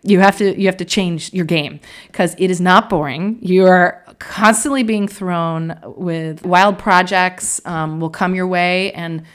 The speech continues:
sometimes there are things that may be outside your skill set, but sometimes you have to take them because depending on what's going on in your life. Don't discount all of your experience with odd jobs, even dealing with high maintenance family members.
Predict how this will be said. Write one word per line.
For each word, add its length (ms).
sometimes 540
there 100
are 40
things 220
that 120
may 160
be 100
outside 360
your 120
skill 360
set, 380
but 140
sometimes 600
you 160
have 200
to 60
take 280
them 280
because 340
depending 260
on 60
what's 120
going 320
on 160
in 120
your 160
life. 340
Don't 320
discount 720
all 260
of 120
your 280
experience 720
with 560
odd 260
jobs, 560
even 320
dealing 420
with 120
high 280
maintenance 440
family 340
members. 420